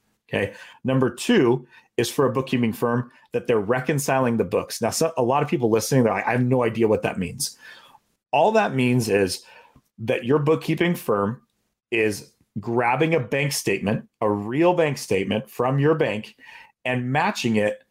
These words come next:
to all the transactions that we saw come in and that are on a profit and loss statement. Basically, you're verifying that everything that came in is real.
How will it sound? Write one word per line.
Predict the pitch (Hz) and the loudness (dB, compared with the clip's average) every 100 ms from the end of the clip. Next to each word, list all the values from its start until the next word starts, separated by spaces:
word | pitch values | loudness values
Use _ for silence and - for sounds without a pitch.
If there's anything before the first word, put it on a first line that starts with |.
| _ _ _ | _ _ _
to | - 143 139 - | 0 0 0 -2
all | 127 147 | 0 2
the | 156 | 2
transactions | 143 156 139 120 135 135 - 107 95 - - - | 2 0 2 0 0 -2 -4 -4 -4 -6 -8 -4
that | 120 120 | -2 0
we | 117 131 | 0 0
saw | - 131 107 | 2 0 -2
come | - 120 | -2 -2
in | 117 131 | 0 0
and | - 120 | -2 -2
that | 120 | 0
are | 123 - | 0 0
on | 120 127 | 0 0
a | |
profit | 110 113 107 107 | 0 -2 0 -2
and | 104 | 0
loss | 104 101 | 0 0
statement. | - 110 87 - - _ | -4 -4 -6 -8 -18 _
Basically, | - 147 147 175 185 | -2 0 0 2 4
you're | 151 131 | 4 2
verifying | 107 92 123 143 131 - 107 104 101 | 0 -2 0 2 0 2 2 2 0
that | 104 - _ _ | 0 -2 _ _
everything | 131 139 165 156 156 156 | -4 2 2 2 0 2
that | 143 - | 0 -2
came | - 127 110 | -4 -2 0
in | 117 143 - | 0 -2 0
is | 120 | -2
real. | 107 117 95 82 | 0 2 2 -2